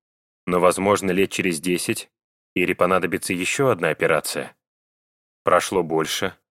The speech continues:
Делала ли она эту операцию?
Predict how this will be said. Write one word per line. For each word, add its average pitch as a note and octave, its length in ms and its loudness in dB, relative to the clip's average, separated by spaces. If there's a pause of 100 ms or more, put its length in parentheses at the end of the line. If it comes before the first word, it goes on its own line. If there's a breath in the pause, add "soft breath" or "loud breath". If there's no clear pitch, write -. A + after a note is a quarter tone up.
(540)
Делала A#2+ 460 4
ли G2 160 4
она F#2 320 4
эту F2 160 2
операцию? F#2 680 0